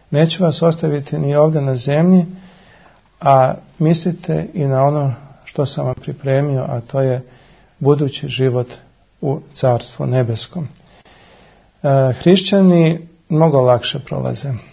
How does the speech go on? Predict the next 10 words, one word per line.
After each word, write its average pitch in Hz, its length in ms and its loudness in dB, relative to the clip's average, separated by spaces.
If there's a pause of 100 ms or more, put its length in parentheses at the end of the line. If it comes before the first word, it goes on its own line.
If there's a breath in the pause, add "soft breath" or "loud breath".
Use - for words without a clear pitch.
(440 soft breath)
ovozemaljski 123 800 -4 (220)
život, 143 420 -2 (520)
pa 139 100 0
i 127 80 0
stradanje, 156 680 -2 (800 loud breath)
a 127 180 2
oni 147 240 0
koji 139 480 -2 (500)
nemaju 143 440 -2
Boga 123 460 -2